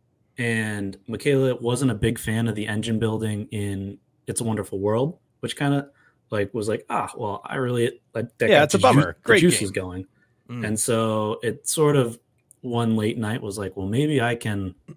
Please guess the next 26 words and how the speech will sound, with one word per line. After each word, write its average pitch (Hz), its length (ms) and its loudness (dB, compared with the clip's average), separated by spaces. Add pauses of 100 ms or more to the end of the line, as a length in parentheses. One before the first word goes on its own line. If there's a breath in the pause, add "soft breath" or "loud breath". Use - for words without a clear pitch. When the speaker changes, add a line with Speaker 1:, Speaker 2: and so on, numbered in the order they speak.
(440)
Speaker 1:
maybe 160 180 -2
I 160 100 2
can 113 140 -2
do 127 120 4
something 98 300 -4
about 92 260 -10
that. 92 200 -12
Maybe 131 220 2
I 117 60 0
can 107 160 -6
create 131 400 2
that 110 200 -4
same 117 360 0
feeling 131 400 4
that 104 100 -4
I 98 120 -4
get, 104 340 -2
but 104 100 -10
make 101 220 -6
it 104 80 -4
a 95 60 -4
game 98 280 -6
that's 95 180 -10
enjoyable 95 500 -6
for 98 320 -8
us," - 340 -6